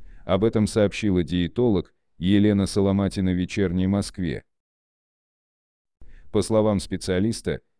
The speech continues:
перед завтраком чаще всего употребляют воду с лимоном.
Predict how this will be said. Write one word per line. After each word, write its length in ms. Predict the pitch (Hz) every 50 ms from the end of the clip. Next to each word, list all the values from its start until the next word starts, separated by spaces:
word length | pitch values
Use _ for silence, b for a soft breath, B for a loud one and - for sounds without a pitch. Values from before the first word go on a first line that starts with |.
| _ _ _
перед 260 | - 104 107 107 92
завтраком 580 | 98 123 127 117 - 120 117 113 - 113 107 101
чаще 400 | - - 117 110 98 - - 101
всего 380 | - - 104 104 101 101 95
употребляют 680 | 92 82 101 87 - 90 90 82 90 98 98 95 87 -
воду 300 | 90 92 92 85 90 87
с 100 | - -
лимоном. 560 | 95 98 95 92 90 78 65 60 - -